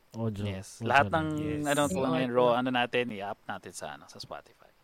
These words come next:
Speaker 1: Mhm.
Speaker 2: Ayan.
Speaker 4: Okay.
Speaker 2: So, simulan
Speaker 1: And
Speaker 2: na natin. Ano yan? O, go,
Speaker 1: Mhm.
Speaker 2: Car-, go.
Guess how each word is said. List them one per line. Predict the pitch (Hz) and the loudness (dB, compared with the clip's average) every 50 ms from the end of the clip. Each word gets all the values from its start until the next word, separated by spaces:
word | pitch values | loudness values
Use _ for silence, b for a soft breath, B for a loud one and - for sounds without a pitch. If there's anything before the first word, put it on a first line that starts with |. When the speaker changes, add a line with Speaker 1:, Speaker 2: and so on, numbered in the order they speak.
| b b b b b b b | b b b b b b b
Speaker 1:
Mhm. | 123 120 123 123 107 | -6 -4 -4 -4 -6
Speaker 2:
Ayan. | 92 82 - - - - - _ _ - - | -8 -14 -18 -20 -20 -20 -20 _ _ -20 -16
Speaker 4:
Okay. | 160 165 - - - | -16 -16 -14 -8 -6
Speaker 2:
So, | - | -4
simulan | - 147 147 143 147 185 190 | -2 0 2 4 6 6 6
Speaker 1:
And | 196 | 6
Speaker 2:
na | - 127 120 | 4 0 -4
natin. | 120 - 113 110 - - - - - - - - | -4 -8 -10 -10 -12 -12 -14 -20 -20 -20 -20 -12
Ano | - 143 147 | -10 -6 -6
yan? | 135 117 113 | -6 -6 -4
O, | 120 139 | -4 -2
go, | 127 165 143 | 0 0 0
Speaker 1:
Mhm. | 120 117 | 0 -2
Speaker 2:
Car-, | 123 120 117 - - | -6 -8 -8 -12 -18
go. | 165 139 127 | -14 -14 -14